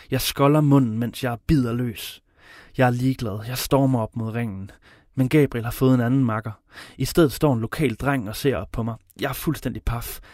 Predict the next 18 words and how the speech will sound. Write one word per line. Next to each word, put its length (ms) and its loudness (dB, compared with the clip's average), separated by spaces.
Han 120 -2
kan 80 4
ikke 140 0
være 160 4
mere 180 4
end 100 2
ti 260 0
år. 260 0
Han 140 -6
løfter 340 -4
næverne. 500 -2
"Slå 260 4
ham," 180 -6
skriger 280 -4
træneren 420 -4
til 140 -4
mig. 160 -4
"Slå, 420 0